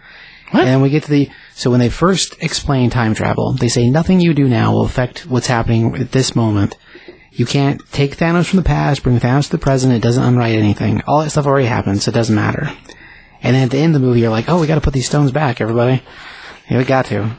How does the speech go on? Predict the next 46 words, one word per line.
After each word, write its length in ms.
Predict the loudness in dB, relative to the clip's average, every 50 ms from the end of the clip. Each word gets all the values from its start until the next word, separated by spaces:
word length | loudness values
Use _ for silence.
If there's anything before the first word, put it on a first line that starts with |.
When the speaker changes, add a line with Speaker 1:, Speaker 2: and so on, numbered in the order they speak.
| -12 -10 -6
Speaker 2:
'cause 140 | -4 -2 0
if 40 | 0
we 40 | 2
don't 140 | 2 0
put 100 | 0 -2
the 60 | -4 -4
stones 260 | -2 0 0 0 0 0
back, 260 | 0 -2 -2 -2 -4
it's 120 | -4 -4 -2
gonna 140 | -2 0
cause 180 | 0 -2 -2 -4
problems. 680 | -4 -4 -2 -2 -2 -2 -2 -4 -4 -4 -6 -6 -8 -10 -16 -12 -10 -10 -10 -12 -14 -16 -18 -18 -20 -16 -8
'Cause 160 | -6 -4 -2
the 60 | 0 2
Ancient 280 | 2 2 2 0 -2
One 140 | -2 -2 -2
said 200 | 0 0 0 0
so. 360 | 0 -2 -2 -2 -2 -4 -6 -8 -12 -18 _ -20 -20 -20 -20 -20 -20 -20 -20 -20 -20 -12 -6
Uh, 340 | -2 0 0 2 2 0 0 -2 -2 -2
that's 360 | -2 -2 -2 -2 -4 -6 -6
Back 120 | -4 -2 0
Speaker 1:
They're 120 | 0 0
Speaker 2:
to 40 | 0
the 60 | 0 0
Speaker 1:
talk-, 160 | 0 0 0
Speaker 2:
Future 160 | -2 -4 -4
Speaker 1:
no, 60 | -2 0
Speaker 2:
rules. 340 | 0 2 2 2 2 0 -2 -2
Speaker 1:
no, 80 | -2 0
no, 0 |
no, 200 | 0 0 -2 -6 -6 -4
no, 180 | -4 -4 -4 -4 -4
no, 120 | -4 -4
no, 340 | -4 -6 -8 -12 -12 -14 -14 -14 -14 -14
no. 100 | -14 -14 -14 -6 -4
They're, 140 | -4 -4 -2
they're 180 | -2 -2 -2 -2
talking 520 | -2 -4 -4 -2 -2 -2 -2 -2 -2 -2
about 400 | -2 0 0 0 0 0 -2 -4 -8 _ _ -4
in 460 | 0 0 2 2 2 0 0 -2 -2
their 340 | 0 0 2 2 2 2 0
timeline. 720 | 0 -2 -2 0 0 0 0 -2 -4 -4 -6 -6 -8 -6
Speaker 2:
Mm-hmm. 480 | -4 0 0 0 0 -2 -4 -6 -6 -6 -6 -8 -12 -18 _ _ _ -20 -20 _ _ -20 _ _ _ _ _ -20 -18 -18 -18 -20 -10 -4
Speaker 1:
You 140 | -2 -2 -2
cannot 520 | -2 -2 -2 0 0 2 2 0 -2 -2
change. 840 | -2 -2 -2 0 0 0 0 -2 -2 -2 -2 -2 -2 -2 -2 -4